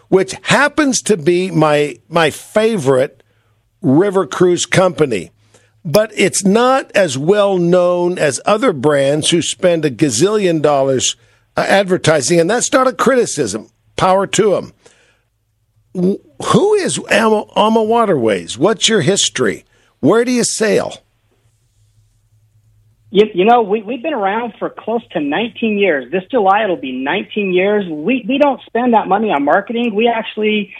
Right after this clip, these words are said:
Speaker 2: you know, spend it working with you, our travel partners. You and I do so much great work together. Uh, and, and, you know, we sell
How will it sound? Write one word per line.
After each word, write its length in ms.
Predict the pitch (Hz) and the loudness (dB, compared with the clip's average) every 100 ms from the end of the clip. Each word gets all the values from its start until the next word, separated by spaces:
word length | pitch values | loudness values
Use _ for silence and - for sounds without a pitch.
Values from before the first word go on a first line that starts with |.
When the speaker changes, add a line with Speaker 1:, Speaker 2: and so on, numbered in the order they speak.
| - - | -8 0
Speaker 2:
you 80 | |
know, 100 | 254 247 | 2 2
spend 200 | 247 254 | 0 0
it 60 | |
working 280 | 233 233 240 | 0 0 0
with 160 | 226 214 | 0 -2
you, 320 | 180 226 277 185 | -4 -4 0 0
our 100 | 151 | -2
travel 440 | - 214 240 220 | -6 -6 -2 -2
partners. 420 | - 170 139 127 | 0 -2 -2 -8
You 100 | 175 | -6
and 80 | 220 | -4
I 80 | 208 | -4
do 120 | 196 196 | -4 -10
so 80 | 208 | -8
much 220 | 214 185 - | -6 -6 -2
great 180 | 202 180 | -2 0
work 260 | 185 208 | 0 -2
together. 640 | 208 160 143 139 151 190 - - - - | -4 0 0 2 0 -2 -6 -20 -20 -2
Uh, 160 | 196 196 | 2 2
and, 220 | 208 214 | 2 0
and, 200 | 208 214 | 0 -2
you 100 | 196 | 0
know, 100 | 240 | 0
we 480 | 208 175 254 247 - _ _ - - | 0 -2 -2 -2 -6 _ _ -20 -6
sell 560 | 196 196 196 196 196 | 0 2 2 0 -4